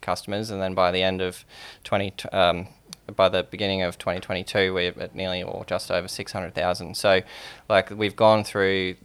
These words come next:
the ideation, market fit, startup, scale up, um, just all super, super rapidly. So certainly from a, a leadership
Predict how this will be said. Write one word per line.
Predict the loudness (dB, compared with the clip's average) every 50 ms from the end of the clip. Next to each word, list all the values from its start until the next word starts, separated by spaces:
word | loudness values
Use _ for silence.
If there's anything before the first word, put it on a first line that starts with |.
| _ _
the | -4 -2 0 0 2 2 0 -2 -4 _ _ _ 4
ideation, | 4 6 6 4 4 4 2 0 -2 -4 -4 -4 -4 -6 -8 -10 -12 -4
market | 0 2 2 2 0 -4 -18 -18
fit, | -4 0 0 0 0 -2 _ _ _ _ _ _ _ -14
startup, | -12 0 4 4 6 6 6 4 2 2 0 _ -16 -16
scale | -12 -6 -4 0 0 2 2 2
up, | 2 0 -2 _ _ _ -20 _ _ _ _ _ _
um, | -4 -4 -2 -2 -2 -4 -6 -8 -12 -12 -10
just | -8 -8 -8 -8 -6 -4
all | -2 -2 -2 -2
super, | -4 -6 -6 -6 -4 -2 -4 -4 -4 -6
super | -8 -6 -6 -6 -6 -4
rapidly. | -2 -2 -2 -2 -4 -8 -6 -4 -4 -2
So | 4 4 4 4 4 -2 -14 -14 -14 -6
certainly | 6 6 6 8 6 4
from | 6 6 6 8
a, | 6 4 6
a | 4 2 2
leadership | 2 0 0 0 -2 -4 -4 -4 -4